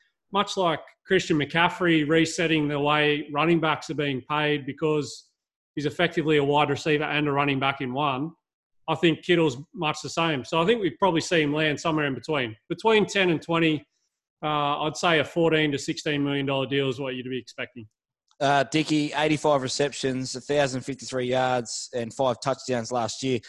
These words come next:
Speaker 2: We're seeing more and more of the tight ends, but I, I think, as, I mean, Copes may correct me on this, but especially for Jimmy Garoppolo, uh, he,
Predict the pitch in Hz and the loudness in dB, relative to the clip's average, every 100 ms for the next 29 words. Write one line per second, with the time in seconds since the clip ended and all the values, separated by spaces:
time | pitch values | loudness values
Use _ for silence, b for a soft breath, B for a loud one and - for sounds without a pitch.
0 | B B - 127 170 170 151 147 151 139 | B B -6 -2 0 0 2 4 4 2
1 | 147 147 127 - 135 135 127 - 143 - | 2 2 0 0 0 2 0 0 -2 -2
2 | - 135 135 160 180 147 - 123 _ - | -10 -2 0 0 0 -4 -6 -8 _ -10
3 | 123 127 - 147 131 127 117 113 139 - | -6 -4 0 -2 0 -4 -2 -2 -4 -2
4 | 131 107 120 - 123 - b b 120 - | -4 -4 -6 0 0 -2 b b -8 -2
5 | 175 - 160 123 110 139 123 107 117 139 | -2 0 0 0 -2 -2 -2 0 -2 0
6 | 131 101 104 - 120 120 120 147 | 0 -2 -4 -6 -6 -4 -4 -6